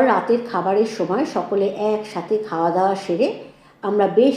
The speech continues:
কয়েকজন গঙ্গার ধারে হাওয়া খেতে মাঠে গিয়ে বসে অনেকক্ষণ আড্ডা দিলাম। এরপর রাতে যে যার ঘরে চলে এলাম। সত্যি, আজ এই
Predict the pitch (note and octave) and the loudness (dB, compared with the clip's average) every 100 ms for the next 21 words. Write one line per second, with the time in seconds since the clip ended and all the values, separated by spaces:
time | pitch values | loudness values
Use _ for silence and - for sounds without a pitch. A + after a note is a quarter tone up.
0 | - G3 F3+ F3+ C#4 C#4+ F#3+ E3+ F3 E3+ | 0 0 0 2 2 4 2 2 0 -2
1 | F#3+ B3+ A#3+ E3 E3 D#3+ F3+ C4+ A#3 D3+ | 0 0 2 0 0 0 -2 0 -2 -4
2 | - F3+ F#3+ C4+ F#3+ D3 - - B3+ F4 | -6 -8 -2 -2 -2 -6 -6 -4 -2 -2
3 | F4 - G3 C#3+ C3 C#3+ C#3 C#3+ D3 C#3+ | -2 -4 -4 -4 -6 -6 -6 -6 -6 -8
4 | - _ _ _ _ _ _ _ _ _ | -14 _ _ _ _ _ _ _ _ _
5 | _ _ A#3+ A3+ A3+ A3+ A#3+ B3 F3 F3 | _ _ 2 2 4 6 8 6 2 2
6 | B3+ D4+ F#3+ F3+ G3 G3+ F#3+ D#3 E3 D#4 | 2 2 2 0 2 2 0 0 2 2
7 | - F3+ C#3+ C#3+ C3 C3+ B2 - _ _ | 4 2 4 2 0 -4 -8 -16 _ _
8 | _ - D#4 - F3 D3+ - _ _ _ | _ -2 -2 -2 -10 -12 -16 _ _ _
9 | - A#3 B3+ F3+ - A#3 | -4 0 0 0 4 6